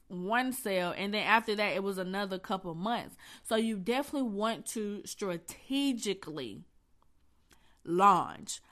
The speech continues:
I mean, when I say strategically, strategically launch to the T. Get the buzz out there. Let people know what you're doing, what you're, um,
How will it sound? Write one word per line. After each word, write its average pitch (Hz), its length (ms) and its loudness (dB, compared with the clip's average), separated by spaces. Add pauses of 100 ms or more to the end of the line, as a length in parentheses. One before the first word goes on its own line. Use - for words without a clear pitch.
I 196 100 4
mean, 214 240 0
when 202 180 -2
I 240 160 2
say 226 360 -2
strategically, 254 1040 -2
strategically 285 1200 -4 (320)
launch 180 720 2 (400)
to 240 320 0 (160)
the 185 460 -2 (260)
T. 185 380 -2 (520)
Get 277 280 0
the 277 80 6
buzz 226 420 0
out 185 240 2
there. 170 220 -2
Let 220 340 -2
people 269 300 2
know 226 200 2
what 220 300 -4
you're 180 100 -2
doing, 185 540 -2
what 202 260 -4
you're, 196 140 -2 (180)
um, 185 460 -4